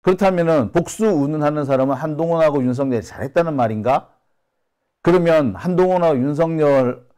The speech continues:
어, 저 범죄 행위를 그냥 눈 뜨고 가만히 보고 있어야 된다는 건가? 이걸 왜 복수라는 식으로 얘기하죠? 예, 수구 적폐 애들은 항상 그렇게 얘기를 합니다.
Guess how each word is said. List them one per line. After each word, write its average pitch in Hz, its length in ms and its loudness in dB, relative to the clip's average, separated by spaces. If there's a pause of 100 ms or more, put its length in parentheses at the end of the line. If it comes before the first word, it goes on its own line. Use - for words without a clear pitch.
(580)
어, 101 200 -4
저 147 180 0
범죄 143 580 0
행위를 147 800 0
그냥 147 300 -2
눈 147 180 -6
뜨고 156 220 -4
가만히 131 440 -4
보고 165 320 0
있어야 139 220 -4
된다는 113 380 -2
건가? 104 380 -4 (200)
이걸 196 260 2
왜 185 80 2
복수라는 170 480 -2
식으로 131 280 -2
얘기하죠? 107 540 -4 (200)
예, 156 320 4 (120)
수구 247 440 -2
적폐 185 480 -2
애들은 160 200 -4
항상 240 400 -4
그렇게 151 440 -6
얘기를 98 240 -6
합니다. 85 360 -10